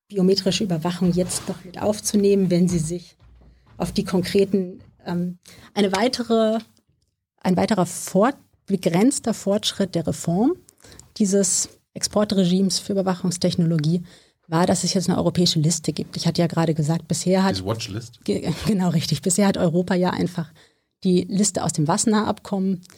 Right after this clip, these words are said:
Speaker 1: exportiert. Das heißt, Europa durfte nur Sachen, konnte nur Sachen Export kontrollieren, die quasi auch Russland und die Türkei Export kontrollieren wollen.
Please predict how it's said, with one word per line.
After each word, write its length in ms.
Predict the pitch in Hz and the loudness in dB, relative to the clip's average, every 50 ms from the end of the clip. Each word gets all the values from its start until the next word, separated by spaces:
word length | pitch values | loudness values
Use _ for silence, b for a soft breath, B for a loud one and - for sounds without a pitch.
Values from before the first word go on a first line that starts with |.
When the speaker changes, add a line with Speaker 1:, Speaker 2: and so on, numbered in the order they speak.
| b b b | b b b
Speaker 1:
exportiert. 420 | 196 - - - 190 180 202 185 180 | -10 -6 0 0 2 2 2 2 0
Das 100 | 175 - | 0 0
heißt, 180 | 180 - - | 0 0 0
Europa 380 | - 170 139 185 196 - 214 180 | -2 0 2 0 2 2 0 0
durfte 360 | 180 185 180 175 175 - 180 | 2 0 0 0 0 0 0
nur 160 | 175 165 151 | 2 2 2
Sachen, 400 | 139 165 160 156 - 175 151 - - - _ _ | 0 -2 -2 0 0 -2 -2 -2 -6 -14 _ _
konnte 220 | - - 175 156 180 | -2 0 2 2 2
nur 80 | 175 | 2
Sachen 220 | 160 175 - 185 - | 2 2 0 -2 -4
Export 340 | - - - - 170 151 | -6 -8 -6 -6 -6 -6
kontrollieren, 520 | - - 170 151 - - 160 165 170 165 156 B B B B B _ - | -4 -4 -6 -4 -2 -2 0 0 0 -2 -4 B B B B B _ -10
die 60 | 180 | -6
quasi 340 | - - 190 180 147 175 - | -2 0 2 2 2 2 0
auch 240 | - 160 123 - | 0 -2 -2 0
Russland 580 | 175 190 208 - - - 175 165 165 170 - - B B B B - | 2 2 2 2 2 2 2 2 2 0 -2 -6 B B B B -4
und 80 | 185 | -2
die 80 | 180 170 | -2 0
Türkei 380 | - 180 175 - - - - - | 2 0 -2 0 -2 -2 -2 -2
Export 760 | - 170 - - - - _ _ - _ _ - 180 165 - | -4 -6 -8 -10 -10 -12 _ _ -20 _ _ -10 -10 -10 -6
kontrollieren 520 | - 170 156 - 160 160 165 165 - 151 | -6 -6 -4 -4 -4 -4 -4 -4 -4 -4
wollen. 240 | 156 - 165 - 175 | -4 -4 -6 -6 -6